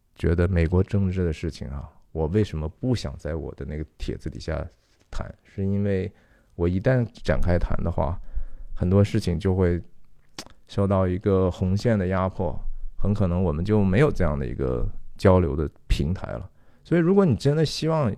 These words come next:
去交流的话，哎呀，来我的海外的 YouTube 号嘛，对不对？而且我特别相信的一句话是，没有什么事情不是所谓的政治性的。亚里士多德认为的政治的本质就是，实际上它是跟人的德行是有关系的。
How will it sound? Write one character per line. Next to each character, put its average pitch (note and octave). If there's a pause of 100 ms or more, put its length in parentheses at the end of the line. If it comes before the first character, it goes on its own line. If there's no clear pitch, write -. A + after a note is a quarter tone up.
去 -
交 A#2
流 D2+
的 E2+
话， F2 (400)
哎 G#2+
呀， E2+
来 F2
我 C3
的 G2+
海 D2
外 G2
的 D2+
YouTube G#2+
号 C#2
嘛， - (240)
对 E2+
不 D2
对？ C2+ (1500)
而 C3+
且 C3
我 F#2 (160)
特 -
别 D#2+
相 D2
信 D2
的 C2+
一 A#1
句 C#2
话 D#2
是， -
没 E2
有 F#2+
什 D2
么 C2
事 C#2+
情 C2+ (100)
不 C2
是 G2
所 C2+
谓 C2
的 B1
政 D#2+
治 C2+
性 D2
的。 - (140)
亚 A#2
里 G2
士 A#2+
多 A2+
德 G2
认 G#2+
为 E2+
的 F2+
政 G2+
治 G2
的 F#2
本 C#2
质 E2+
就 F2+
是， E2
实 F#2
际 A#2
上 G#2
它 G2
是 F#2+
跟 G2
人 D#2+
的 F#2+
德 F2
行 F#2
是 G2+
有 C#2+
关 C#2
系 D2+
的。 -